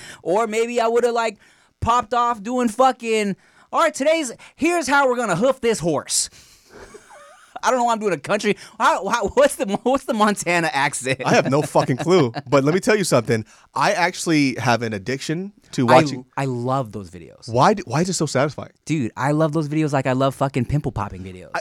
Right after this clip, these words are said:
Speaker 2: well, I don't know about that. <laughs> But, okay, you, you had me there, then fucking you lost
Speaker 1: Oh,
Speaker 2: me there.
Speaker 1: that's what I was gonna say. Wait, let me write it down so I don't forget. Hold on a second. Um, cocaine, pimples. It was, it was, I don't know why, speaking of crack, made me,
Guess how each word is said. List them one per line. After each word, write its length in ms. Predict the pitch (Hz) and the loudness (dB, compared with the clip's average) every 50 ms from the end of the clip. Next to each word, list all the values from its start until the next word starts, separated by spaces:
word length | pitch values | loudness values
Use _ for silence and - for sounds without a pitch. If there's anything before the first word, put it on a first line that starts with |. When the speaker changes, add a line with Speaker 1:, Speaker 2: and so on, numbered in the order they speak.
| - _ | -10 _
Speaker 2:
well, 120 | - 127 107 | -12 -12 -10
I 80 | 98 | -8
don't 140 | 107 104 104 | -8 -8 -8
know 60 | 92 | -10
about 160 | 85 82 82 - | -10 -12 -16 -18
that. 140 | - - - - - - | -18 -20 -18 -18 -18 -18
<laughs> 160 | - - 139 | -8 2 4
But, 120 | 170 - - - 508 539 - 381 - 480 381 381 - | 4 4 4 2 -4 -6 -6 -6 -8 -8 -10 -10 -10
okay, 180 | - - 120 107 | -10 -8 -8 -8
you, 180 | 107 120 113 117 | -8 -8 -10 -8
you 140 | 123 117 117 | -6 -2 0
had 160 | 143 202 247 | 0 0 0
me 60 | - 196 | 0 2
there, 200 | 196 202 202 190 | 2 2 2 2
then 240 | 160 151 135 131 | -2 -6 -8 -8
fucking 220 | 139 147 131 123 110 | -8 -6 -6 -4 -4
you 140 | 110 107 104 | -2 -2 -2
lost 180 | 107 104 107 - | 0 2 2 2
Speaker 1:
Oh, 60 | - | 0
Speaker 2:
me 60 | 104 | 0
there. 80 | 98 - | 0 -2
Speaker 1:
that's 140 | 262 254 | 0 0
what 60 | 247 233 | 0 -2
I 40 | |
was 60 | 214 190 | 0 0
gonna 120 | 214 202 | -2 -2
say. 220 | 196 220 202 151 | 0 0 -2 -2
Wait, 240 | 131 156 220 233 226 | 0 -2 -2 -2 -4
let 80 | 180 175 | -6 -6
me 60 | 185 | -4
write 160 | 170 170 165 170 | -2 -2 -2 0
it 80 | 165 | 0
down 200 | 165 185 220 240 | 0 0 0 0
so 100 | 233 185 | 0 -2
I 60 | 156 | 0
don't 120 | 156 160 156 | 0 -2 -2
forget. 280 | 156 147 156 202 226 | -4 -2 0 0 -2
Hold 180 | - 143 151 147 | 0 -2 -2 0
on 100 | 151 151 | 0 0
a 40 | 156 | -2
second. 260 | - 196 202 240 247 - _ _ _ _ _ _ _ _ - | -4 -6 -6 -8 -10 -14 _ _ _ _ _ _ _ _ -16
Um, 320 | 131 131 127 123 123 123 | -14 -14 -12 -14 -14 -16
cocaine, 720 | 131 - _ _ - 196 196 208 214 220 220 220 220 220 202 | -18 -20 _ _ -20 -18 -18 -16 -16 -16 -16 -16 -18 -18 -20
pimples. 520 | _ _ 196 190 - 170 170 170 170 170 | _ _ -20 -18 -16 -16 -14 -14 -14 -14
It 60 | 156 | -14
was, 160 | 139 135 135 - | -16 -16 -16 -18
it 100 | - 131 | -18 -18
was, 140 | 123 117 - | -16 -14 -12
I 80 | 135 | -10
don't 80 | 147 165 | -8 -8
know 80 | 165 160 | -6 -4
why, 300 | 156 151 147 147 147 131 _ | -4 -4 -4 -4 -6 -10 _
speaking 260 | _ _ - 147 143 | _ _ -16 -14 -14
of 100 | 127 104 | -16 -18
crack, 340 | _ - - 135 139 139 _ _ _ | _ -8 -8 -8 -8 -8 _ _ _
made 220 | 139 127 123 127 131 | -14 -14 -12 -10 -8
me, 280 | 127 127 127 123 - | -10 -10 -10 -12 -16